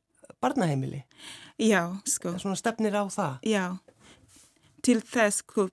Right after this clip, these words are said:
Speaker 2: veg-, vegna þess að ég var alin upp í svona óstöðu, svona umhverfi.
Speaker 1: Já.
Speaker 2: Mig langar að einhvern tímann að, um,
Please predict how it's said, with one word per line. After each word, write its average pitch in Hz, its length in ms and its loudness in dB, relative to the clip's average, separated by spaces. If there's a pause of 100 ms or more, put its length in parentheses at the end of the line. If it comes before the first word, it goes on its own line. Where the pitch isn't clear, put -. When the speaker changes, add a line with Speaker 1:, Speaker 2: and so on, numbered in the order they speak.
(120)
Speaker 2:
veg-, 208 260 0
vegna 208 260 2
þess 226 260 -4
að 190 180 -4 (560)
ég 214 180 4
var 190 240 0
alin 214 260 2
upp - 120 -4
í 185 200 0 (220)
svona 214 300 0
óstöðu, 262 500 2
svona 254 220 4
umhverfi. 247 540 -2 (160)
Speaker 1:
Já. 180 140 -6 (260)
Speaker 2:
Mig 220 120 4
langar 226 260 4
að 196 240 2 (460)
einhvern 226 300 0
tímann 196 580 -2 (100)
að, 180 500 -4 (280)
um, 180 320 -8